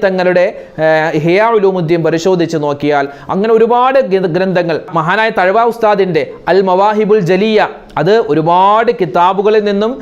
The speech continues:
അദ്ദേഹം ഓരോ മസ്അലകൾ എടുത്തത് പാട്ടുരൂപത്തിൽ, പദ്യരൂപത്തിലാക്കിയിരിക്കുന്നതാണ്. ഒരുപാട് തെളിവുകളൊക്കെ പറയുന്നുണ്ട് ഓരോ കാര്യത്തിനും. അതിലൊക്കെ പരിശോധിച്ച് നോക്കിയാൽ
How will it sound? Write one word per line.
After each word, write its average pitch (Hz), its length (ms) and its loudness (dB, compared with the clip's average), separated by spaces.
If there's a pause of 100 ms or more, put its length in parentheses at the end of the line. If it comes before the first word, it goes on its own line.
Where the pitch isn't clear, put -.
(260)
അദ്ദേഹം 208 500 0
ഓരോ 180 280 2
മസ്അലകൾ 202 840 0
എടുത്തത് 175 500 0
പാട്ടുരൂപത്തിൽ, 220 1200 0
പദ്യരൂപത്തിലാക്കിയിരിക്കുന്നതാണ്. 214 1500 0 (140)
ഒരുപാട് 208 340 2 (140)
തെളിവുകളൊക്കെ 233 500 2
പറയുന്നുണ്ട് 202 460 0
ഓരോ 185 280 2
കാര്യത്തിനും. 156 480 0 (180)
അതിലൊക്കെ 285 380 0
പരിശോധിച്ച് 208 600 0
നോക്കിയാൽ 175 460 0